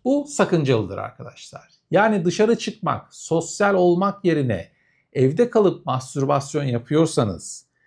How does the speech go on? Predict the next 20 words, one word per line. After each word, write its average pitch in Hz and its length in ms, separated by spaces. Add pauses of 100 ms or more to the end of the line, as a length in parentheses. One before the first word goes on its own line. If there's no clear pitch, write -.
(180)
ya 196 120
da 269 80
mastürbasyonu 226 880
başka 214 360
bir 240 100
sosyal 196 500
eyleme 170 580
ya 196 120
da - 180
partnerli 226 580
ilişkilere 202 520
karşılık 196 540
olarak 160 380
tercih 131 440
ediyorsanız 147 880 (420)
burada 160 320
bir 165 180
problem 131 520
var 131 200
demektir. - 720